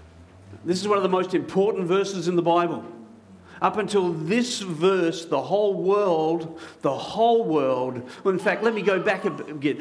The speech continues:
Uh, uh, up until this verse, what the scriptures have been painting is a picture that is less than pretty, right? And I'm sure you've all been feeling it as we go through,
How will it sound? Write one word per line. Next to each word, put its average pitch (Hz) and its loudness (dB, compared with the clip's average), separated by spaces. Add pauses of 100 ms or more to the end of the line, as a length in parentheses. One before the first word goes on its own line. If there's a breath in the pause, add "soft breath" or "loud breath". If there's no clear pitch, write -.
(140)
Uh, - -4
uh, 160 -2
up 240 2
until 196 0
this 185 -2
verse, 175 2
what 202 0
the 175 -6
scriptures 208 -2
have 180 0
been 160 2
painting 180 -2 (200 loud breath)
is 170 0
a 156 4
picture 214 0
that 170 2
is 160 0
less 196 0
than 190 0
pretty, 190 0
right? 127 -2 (680 loud breath)
And 160 2
I'm 151 0
sure 220 4
you've 214 0
all 208 2
been 170 0
feeling 208 2
it 143 -2
as 156 0
we 165 4
go 170 2
through, 170 0